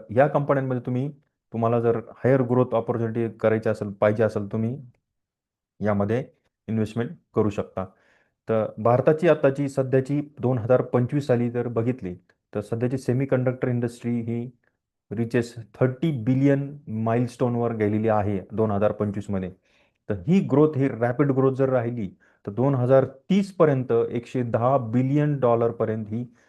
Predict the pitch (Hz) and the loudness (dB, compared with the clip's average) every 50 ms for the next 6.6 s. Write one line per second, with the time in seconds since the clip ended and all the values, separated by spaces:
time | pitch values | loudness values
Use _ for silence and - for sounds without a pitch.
0 | _ _ _ - 113 110 117 117 117 - _ - 101 95 107 104 104 104 101 95 | _ _ _ -4 0 2 2 2 0 -4 _ -10 -4 0 0 2 2 2 2 0
1 | 90 92 92 92 87 - 90 85 85 90 87 - - _ _ _ _ _ _ _ | -2 -4 -6 -8 -8 -8 -8 -8 -8 -10 -14 -18 -20 _ _ _ _ _ _ _
2 | _ _ _ _ _ _ - 113 107 - - - - 175 175 175 - - - - | _ _ _ _ _ _ -4 -4 -4 -6 -4 -2 0 0 0 -2 -8 -18 -10 -6
3 | 113 117 117 131 127 123 117 117 120 117 117 120 120 113 - 113 117 117 110 92 | -4 -2 0 0 0 0 0 -2 -2 -2 -2 -2 -2 0 0 0 0 0 -2 0
4 | 110 113 117 117 120 - - 104 107 131 135 139 131 120 117 117 - 113 98 - | 2 2 2 2 0 -2 -2 0 0 0 0 -2 -4 -6 -8 -4 -2 -2 -2 0
5 | 107 104 101 98 92 92 92 110 113 - - 123 127 131 151 147 - 147 127 113 | -2 -2 -2 -2 -4 -4 -4 -6 -6 0 2 2 4 4 2 2 0 -2 -2 -2
6 | 107 104 101 98 - - - - _ - 92 | -2 -2 -4 -4 -6 -8 -12 -10 _ -10 -10